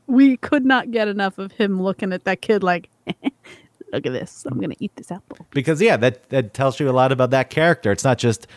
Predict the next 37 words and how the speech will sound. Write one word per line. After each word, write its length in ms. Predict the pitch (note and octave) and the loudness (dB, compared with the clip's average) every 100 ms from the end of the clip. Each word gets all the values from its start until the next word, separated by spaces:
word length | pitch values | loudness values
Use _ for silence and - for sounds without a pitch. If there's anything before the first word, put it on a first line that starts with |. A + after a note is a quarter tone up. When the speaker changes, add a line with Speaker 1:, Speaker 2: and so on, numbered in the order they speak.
| _ | _
Speaker 2:
"I'm 140 | C3+ D3+ | -4 -2
stealing 280 | E3 D3+ | 0 0
an 80 | C#3 | 2
apple 280 | C#3+ C#3 C#3+ | 0 0 0
because 260 | B2+ B2 A#2+ | 0 0 2
I 100 | A#2 | 2
want 320 | A2+ D3 C3 | 2 2 2
it." 160 | A2+ | -2
He's, 140 | A#2 A#2 | -4 -6
like, 160 | A#2+ | -8
taking 400 | - C#3+ - C3 | -4 -4 -2 -8
pleasure 480 | A2+ - C3 B2 A2+ | -8 -2 0 2 0
in 100 | G2 | 0
scaring 560 | - - A2+ A2+ A2+ G#2+ | -4 -2 0 2 0 -4
the 80 | F#2+ | -6
kid. 320 | - G2 - | -2 -2 -4
<laughs> 40 | - - _ | -12 -20 _
Speaker 1:
Right. 240 | C4 E4+ B3+ | 2 4 4
He 140 | C#4 | 2
didn't 300 | C4 F4 G4 | 4 4 4
just 200 | F#4 - | 2 0
take, 300 | - D#4+ - - | 2 2 0 0
he 100 | D4 | 2
didn't 220 | G4 G#4 | 2 2
just 160 | G4+ - | 0 0
stab 400 | D#4 C#4 D#4 D#4+ | 0 2 2 2
the 100 | E4 | 2
apple 360 | C4 C4+ A3+ | 0 2 4
out 160 | A3 G#3+ | 4 4
of 80 | G#3 | 0
the 40 | |
kid's 300 | G#3+ A3+ A3+ | 0 0 0
hand 360 | - G3 F#3 F#3+ - - _ - | 0 2 2 0 -6 -20 _ 0
and 200 | A3+ A3 | 4 4
leave 400 | G#3 B3+ C4+ F3+ | 4 6 6 6
with 240 | D3+ - | 0 -2
it 180 | - | -14